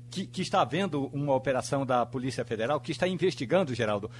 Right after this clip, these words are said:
um grupo que fraudou o auxílio emergencial. Esse grupo que fa-, que fraudou o auxílio emergencial É, se baseou em dados do Fundo de Garantia e do I N S S. Portanto,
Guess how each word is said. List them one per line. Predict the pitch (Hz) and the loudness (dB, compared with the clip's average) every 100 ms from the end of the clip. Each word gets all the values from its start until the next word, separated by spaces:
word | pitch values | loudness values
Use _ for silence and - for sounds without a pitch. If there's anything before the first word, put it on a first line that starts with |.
| - | -8
um | - 180 | 0 0
grupo | 127 147 220 - 202 | 2 2 2 2 -4
que | - | -2
fraudou | 180 160 156 127 120 180 180 | -4 2 2 2 4 4 2
o | 151 | 0
auxílio | 165 135 - 190 208 202 175 - | 0 0 -4 -4 -2 -2 -4 -6
emergencial. | - 220 208 185 123 175 - 160 113 95 - - - - - - 175 - | -2 0 0 -2 -2 -4 -2 -2 0 -2 -8 -18 -18 -18 -18 -12 -12 2
Esse | 196 220 240 | 4 4 -2
grupo | 143 220 254 - 131 | -4 -4 -4 -4 -10
que | 120 151 | -6 -4
fa-, | - 139 - 120 | 0 -2 -2 -6
que | 143 | -4
fraudou | 123 139 117 135 135 123 | 0 0 2 0 0 0
o | 127 | 0
auxílio | 123 - 151 143 | 0 -2 0 0
emergencial | 135 127 117 123 - 135 170 120 - - - - | 0 -2 -2 -6 -2 0 0 0 -8 -18 -14 -2
É, | 131 - | -2 0
se | - | -2
baseou | 175 214 165 170 180 - | 4 4 4 4 4 2
em | 196 214 | 0 0
dados | 151 127 123 120 120 120 | 4 4 2 -2 -6 -6
do | 131 | -8
Fundo | 156 - 233 214 | -6 -2 -2 -2
de | 175 | 0
Garantia | 175 170 127 170 185 208 120 | 2 2 -4 -2 0 0 -2
e | 170 185 | -6 -6
do | 151 185 185 123 | -4 0 0 -2
I | 185 185 | 2 2
N | 180 | 2
S | 190 - 165 | -2 0 0
S. | 127 - | 0 -2
Portanto, | 123 151 175 190 175 | -4 -2 0 0 -2